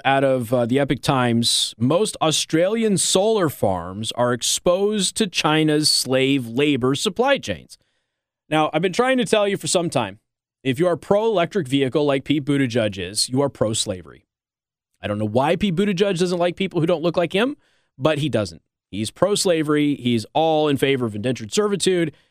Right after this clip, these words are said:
and that kinda makes him just an all-around awful human being. At least six in every ten of Australia's largest solar farms have sourced solar panels from supply chains vulnerable to China's Uyghur forced labor programs.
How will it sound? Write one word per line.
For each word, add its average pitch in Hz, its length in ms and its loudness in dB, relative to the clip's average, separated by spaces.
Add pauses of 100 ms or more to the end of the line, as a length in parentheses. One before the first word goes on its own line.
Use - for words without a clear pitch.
(260)
and 143 220 2
that 135 160 0
kinda 151 220 0
makes 131 260 0
him 117 80 -2
just 113 200 -4
an 123 80 -2
all-around 110 480 0
awful 101 340 -4
human 95 240 -14
being. 202 280 0 (540)
At 147 140 0
least 190 280 0
six - 560 0
in 175 260 2
every 262 540 0
ten 143 720 -2
of 135 140 0
Australia's 190 840 0
largest 202 640 -2
solar 269 540 2
farms 107 520 -4
have 151 180 0
sourced 226 600 0
solar 269 460 0
panels 113 560 -2 (360)
from 196 200 2
supply 208 480 2
chains 139 380 0
vulnerable 143 600 0
to 202 120 -2
China's 180 440 2
Uyghur 202 420 0
forced 202 360 -2
labor 226 260 0
programs. 92 600 -6